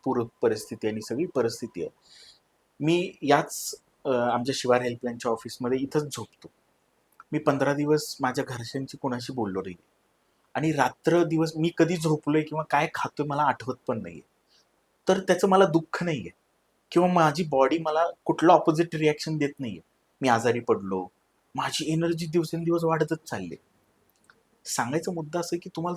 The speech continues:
तो स्व कळाला की ह्या गोष्टी ज्या जगण्यासाठी समाज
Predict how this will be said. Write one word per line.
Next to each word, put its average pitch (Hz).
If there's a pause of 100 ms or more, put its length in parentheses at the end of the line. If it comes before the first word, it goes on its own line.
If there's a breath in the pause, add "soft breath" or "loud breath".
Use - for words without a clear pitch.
तो 190
स्व 185
कळाला 185 (420 soft breath)
की 196
ह्या 151
गोष्टी 185 (800)
ज्या 180 (200)
जगण्यासाठी 156
समाज 180